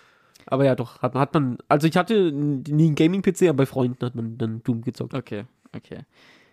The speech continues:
Speaker 2: Ähm, Platz sechs ist Far Cry.
Speaker 1: Eins.
Speaker 2: Eins.
Speaker 1: Einfach ein komplett anderes Spiel als die späteren Far
Speaker 2: Ich hab's
Speaker 1: Crys.
Speaker 2: leider gar nicht gespielt. Kann gar nichts dazu sagen. Kannst du mal vielleicht kurz mal so ein Feedback geben zu Far Cry eins?
Speaker 1: Ich hab Far Cry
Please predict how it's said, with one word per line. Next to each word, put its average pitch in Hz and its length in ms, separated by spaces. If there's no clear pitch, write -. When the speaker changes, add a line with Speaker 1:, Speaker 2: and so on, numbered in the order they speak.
Speaker 2:
Ähm, 127 480
Platz - 440
sechs - 560
ist - 340
Far - 240
Cry. - 340
Speaker 1:
Eins. 135 520
Speaker 2:
Eins. - 400
Speaker 1:
Einfach 123 260
ein 127 120
komplett 139 320
anderes 131 320
Spiel 127 280
als 127 260
die 127 160
späteren 131 340
Far 127 160
Speaker 2:
Ich 123 40
hab's 123 100
Speaker 1:
Crys. 131 420
Speaker 2:
leider 101 220
gar 98 120
nicht 101 140
gespielt. - 300
Kann 110 160
gar 104 80
nichts 107 120
dazu 107 180
sagen. 104 160
Kannst 110 160
du 113 40
mal 107 120
vielleicht 104 220
kurz - 240
mal 127 260
so 110 480
ein 107 200
Feedback 175 320
geben 156 140
zu 123 80
Far 113 160
Cry 101 200
eins? 131 320
Speaker 1:
Ich 160 100
hab 160 100
Far 170 120
Cry 156 180